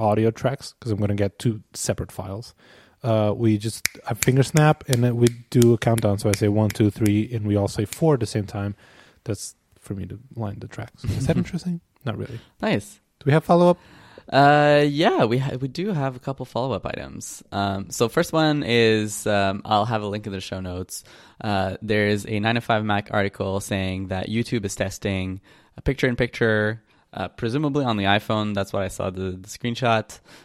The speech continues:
Speaker 2: Uh, but for all, uh, YouTube Premium, uh, accounts, they're still testing,
Speaker 1: Hmm.
Speaker 2: so it's not,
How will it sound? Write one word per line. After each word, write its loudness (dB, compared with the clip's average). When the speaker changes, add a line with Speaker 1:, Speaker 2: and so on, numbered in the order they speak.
Speaker 2:
Uh, 2
but -2
for -4
all, 0
uh, -4
YouTube -8
Premium, -4
uh, -4
accounts, -6
they're 6
still 0
testing, 4
Speaker 1:
Hmm. 0
Speaker 2:
so 2
it's -4
not, -2